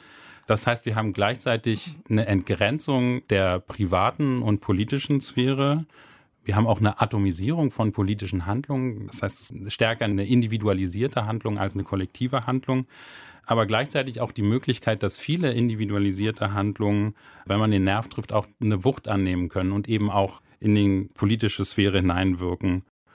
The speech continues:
unter der Voraussetzung eben, dass man vorhandene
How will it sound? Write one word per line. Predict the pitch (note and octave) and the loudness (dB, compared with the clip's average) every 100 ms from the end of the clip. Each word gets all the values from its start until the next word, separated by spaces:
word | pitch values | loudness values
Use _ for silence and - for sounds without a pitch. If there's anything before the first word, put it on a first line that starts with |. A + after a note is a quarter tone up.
| - - - | -20 -20 -4
unter | A2+ G#2 F#2+ | 0 2 2
der | F2+ | 0
Voraussetzung | G2 E2+ F#2 F#2 - F#2 | 0 0 0 -4 -4 -4
eben, | F2+ F2 | -2 -2
dass | F2+ | 0
man | F#2 F2 F2 - _ | -2 -2 -4 -10 _
vorhandene | - F#2+ F2 F2+ F2+ E2+ F2 | -6 -4 -2 -2 -2 -2 -6